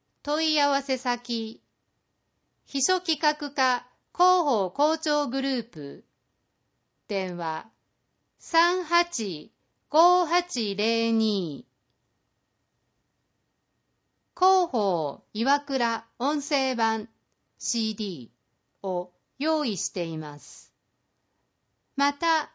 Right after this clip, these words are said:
ホームページでも公開しています。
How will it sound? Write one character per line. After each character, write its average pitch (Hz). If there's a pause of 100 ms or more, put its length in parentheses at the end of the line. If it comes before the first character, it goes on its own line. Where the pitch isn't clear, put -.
(140)
ホ 359
ー 359
ム 370
ペ 370
ー -
ジ 277
で 220
も 139
公 269
開 240
し -
て 185
い 170
ま 139
す。 -